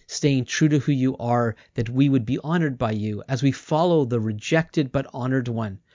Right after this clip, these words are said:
your Son. Lord, help us not to, uh, simply be comfortable with the status quo, with the same old, same old, with our o-, own routines, but help us to be open to you, to whatever you're saying,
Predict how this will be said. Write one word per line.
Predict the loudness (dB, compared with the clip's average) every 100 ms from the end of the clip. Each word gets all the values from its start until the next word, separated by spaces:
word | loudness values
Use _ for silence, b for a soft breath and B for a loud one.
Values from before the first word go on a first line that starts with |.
| b _
your | -4 -2
Son. | -2 -4 -4 -6 -16 _ b b b b
Lord, | 4 6
help | 6 4 2 2
us | 0 0 -6 -16 b b
not | 0 4 6 4 2 -8
to, | 0 2 2 -2 b b
uh, | -6
simply | -4 -2 0 2
be | 0
comfortable | 4 2 4 0 0 -2 -4 b b 2
with | 4 4 -6 b
the | -4
status | -2 -2 0 -2
quo, | -4 0 2 2
with | -2 -4
the | -4
same | 0 2 2
old, | 2 0
same | -2 -2 0
old, | 0 -2 -2
with | 0
our | 0 2
o-, | 0 0 0
own | 2 4
routines, | 2 -2 -4 -2 -4 -4
but | 2
help | 2 2
us | -4
to | -6
be | -6 -4
open | 0 2 0 -4
to | -4
you, | 2 6 6 4 b b _
to | -2
whatever | -2 0 0 2
you're | 2 0
saying, | -2 -2 -2 -6